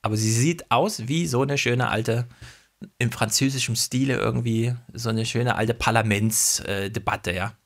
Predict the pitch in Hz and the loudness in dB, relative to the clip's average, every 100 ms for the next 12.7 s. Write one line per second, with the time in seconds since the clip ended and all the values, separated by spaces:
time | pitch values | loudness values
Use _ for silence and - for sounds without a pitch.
0 | _ _ _ 92 95 - 90 - - _ | _ _ _ -8 -6 -6 -8 -14 -20 _
1 | _ _ _ _ _ _ _ _ _ 127 | _ _ _ _ _ _ _ _ _ 2
2 | 170 143 135 127 143 139 - 127 120 104 | 4 4 4 2 2 2 2 2 2 2
3 | 113 117 107 98 101 98 104 95 98 98 | 2 2 2 2 0 0 0 0 -2 0
4 | 120 120 110 107 107 98 92 104 101 95 | -2 0 0 2 2 2 0 0 -2 0
5 | - 101 95 - - - _ _ _ _ | 0 0 0 -4 -12 -18 _ _ _ _
6 | 110 110 - 117 120 - 117 - 110 104 | 0 0 0 2 2 2 -2 0 2 2
7 | - 107 101 - - - _ _ - - | 2 0 0 -2 -6 -16 _ _ -20 -20
8 | - - - - 110 131 - 101 104 - | -20 -18 -18 -8 -4 -4 -2 0 0 -2
9 | 107 107 - 135 160 - 120 175 135 139 | -2 -2 0 0 -2 0 0 2 0 0
10 | 107 139 - 117 117 117 113 104 - 127 | 0 -2 -6 -2 0 0 2 0 2 2
11 | 139 - 120 107 107 120 113 117 - 123 | 0 -2 0 2 2 0 -2 -4 0 -2
12 | 117 113 - - 104 135 | -2 -6 -6 -6 -4 -4